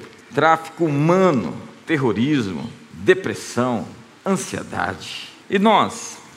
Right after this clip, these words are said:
a igreja, o que nós fizemos? Por vezes nós inventamos uma escatologia para justificar as más notícias. E nós sucumbimos, declinamos diante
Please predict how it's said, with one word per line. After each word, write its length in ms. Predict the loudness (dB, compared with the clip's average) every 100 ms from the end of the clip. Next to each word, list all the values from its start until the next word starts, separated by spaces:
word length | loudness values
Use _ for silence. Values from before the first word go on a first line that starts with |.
| -6 0
a 80 |
igreja, 540 | 2 6 8 8 4 0
o 40 |
que 160 | -2 -2
nós 540 | 0 0 0 -6 -12 -18 -16 -6
fizemos? 760 | -4 -2 -2 -4 -4 -12 -20 -20 -20 -6
Por 160 | 0 4
vezes 480 | 6 6 6 0
nós 580 | 0 2 2 2 -4 -12 -18 -10
inventamos 720 | -2 2 2 2 2 2 0
uma 400 | 0 2 2 0 -4 -12
escatologia 840 | -12 -2 -2 0 0 0 0 0
para 240 | 0 2 2
justificar 960 | 0 0 0 -2 -2 -2 0 2 4
as 120 | 2 2
más 260 | 0 0
notícias. 840 | -2 -8 -8 -8 -8 -12 -16 -20 -20 -20 -20 -20 -8
E 120 | -4
nós 480 | 0 2 4 2 -2
sucumbimos, 800 | -6 -8 -4 -2 0 0 0 -2
declinamos 1040 | 2 2 2 2 0 2 2 2 0 -4
diante 540 | -4 -2 -2 -4 -6